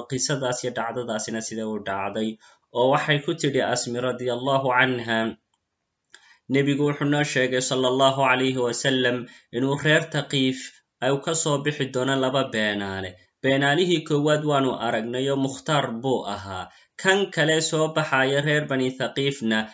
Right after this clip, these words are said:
shaki igagama jira," bay ku tidhi, "inaad adiga tahay." "Waa kuma?" "Waa Xajaaj,"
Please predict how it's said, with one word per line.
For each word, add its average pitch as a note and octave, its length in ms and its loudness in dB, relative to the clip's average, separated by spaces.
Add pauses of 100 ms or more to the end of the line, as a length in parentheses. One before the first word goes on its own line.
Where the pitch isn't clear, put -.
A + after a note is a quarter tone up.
(120)
shaki D#3 580 -2
igagama D#3 460 0
jira," D3+ 320 0
bay C#3+ 160 0
ku C#3+ 220 -4
tidhi, A#2+ 400 2 (360)
"inaad C#3 360 -2
adiga B2+ 400 0
tahay." G#2 240 -10
"Waa C3+ 320 2
kuma?" D#3 320 2 (220)
"Waa B2 200 -2
Xajaaj," C3 540 -2